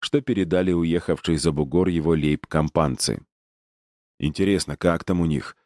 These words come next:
Потянулась ли за ними погоня? А Пётр Алексеевич, поди, сейчас беснуется. Даже представить не могу, какими матами и проклятиями меня сейчас осыпает.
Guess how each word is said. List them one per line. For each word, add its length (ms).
Потянулась 580
ли 120
за 140
ними 220
погоня? 640
А 120
Пётр 300
Алексеевич, 640
поди, 280
сейчас 360
беснуется. 920
Даже 280
представить 580
не 120
могу, 260
какими 380
матами 480
и 40
проклятиями 760
меня 280
сейчас 440
осыпает. 760